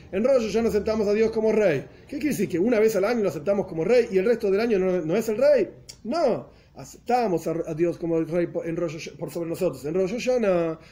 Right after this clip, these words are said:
para que proyectemos ese reinado divino a lo largo de todo el año. Yom Kippur hacemos tshuva. Nos arrepentimos. ¿Qué quiere decir? ¿Que hay un día en el año que nos arrepentimos? Claro que no.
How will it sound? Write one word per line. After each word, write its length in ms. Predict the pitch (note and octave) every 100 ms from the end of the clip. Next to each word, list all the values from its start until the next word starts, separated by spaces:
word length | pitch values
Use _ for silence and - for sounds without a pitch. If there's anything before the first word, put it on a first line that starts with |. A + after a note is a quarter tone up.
| -
para 160 | F#3+ F3
que 100 | F3
proyectemos 580 | F#3 E3 D3+ A#3+ B3
ese 220 | G3 G#3+ G3
reinado 560 | E3 C#3+ D3 B3+ G3+
divino 300 | E3 A#3+ C#4+
a 40 | G3
lo 120 | F#3
largo 200 | G#3 G3
de 80 | F#3+
todo 180 | A3
el 40 | A3
año. 300 | A#3+ C3 - _ _
Yom 160 | G#3 G#3+
Kippur 260 | C4 C4
hacemos 240 | A#3+ C4 -
tshuva. 560 | - B3 G3 C3 - _ _ _ _ _ _ _ _ _ -
Nos 120 | G3
arrepentimos. 480 | A#3 A3 A3+ A#3+ G#3+
¿Qué 80 | G3
quiere 100 | G#3
decir? 140 | F3
¿Que 60 | D#3+
hay 80 | D#3
un 100 | F3+
día 140 | F#3
en 80 | F#3
el 80 | D3+
año 200 | G3 F#3+
que 80 | D#3+
nos 140 | D3+
arrepentimos? 640 | D3 C#3+ D3 A3+ A3+ C3+ -
Claro 280 | C4+ E4 C#4+
que 80 |
no. 380 | B3+ F#3+ B2+ -